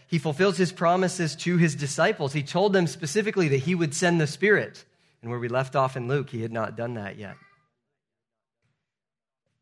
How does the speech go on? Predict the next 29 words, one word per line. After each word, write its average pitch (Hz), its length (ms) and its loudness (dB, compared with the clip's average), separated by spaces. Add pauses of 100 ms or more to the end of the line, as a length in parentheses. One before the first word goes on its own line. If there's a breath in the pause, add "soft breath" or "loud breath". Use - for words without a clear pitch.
(720)
So - 180 -2
we 151 140 4
will 151 120 2
see 175 280 2
again 156 340 4
in 165 60 2
the 139 160 0
early 170 260 2
verses 160 420 0
of 135 120 -2
Acts, 143 340 4
Jesus 147 320 -8
is 147 140 -4
fulfilling 156 580 2
very 160 320 2
literally 151 520 2
his 139 180 0
promise 156 440 2
to 143 120 -4
empower 147 500 0
them 113 320 -2 (260 soft breath)
and 120 120 -6
to 139 80 -4
guide 139 420 0
them 110 320 -2 (320 soft breath)
by 123 140 2
sending 156 400 0
the 151 80 2
Spirit 139 640 -4